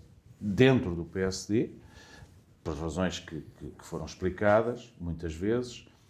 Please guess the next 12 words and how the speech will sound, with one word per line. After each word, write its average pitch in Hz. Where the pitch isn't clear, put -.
ehm, 113
porque 107
prefeririam 143
uma 123
candidatura 110
própria. 76
E 135
isso 165
prejudicou 185
também 175
o 175
conjunto. 170